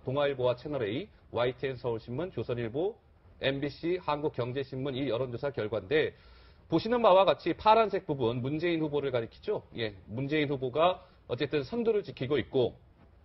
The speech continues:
빨간색, 이제 홍준표 자유한국당 후보인데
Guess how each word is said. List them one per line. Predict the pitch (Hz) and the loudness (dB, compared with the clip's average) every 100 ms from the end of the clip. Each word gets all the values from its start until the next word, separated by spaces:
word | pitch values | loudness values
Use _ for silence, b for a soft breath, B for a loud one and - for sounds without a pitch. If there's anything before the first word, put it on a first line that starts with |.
| - - - | -20 -18 0
빨간색, | 156 185 185 160 131 | 2 4 2 2 0
이제 | 113 | 0
홍준표 | 131 254 294 262 247 220 190 175 143 - | -2 -4 -2 -2 4 6 8 6 4 2
자유한국당 | 147 156 165 170 151 - 156 | 0 2 2 2 -2 -2 -2
후보인데 | 139 127 127 185 | 0 -2 0 0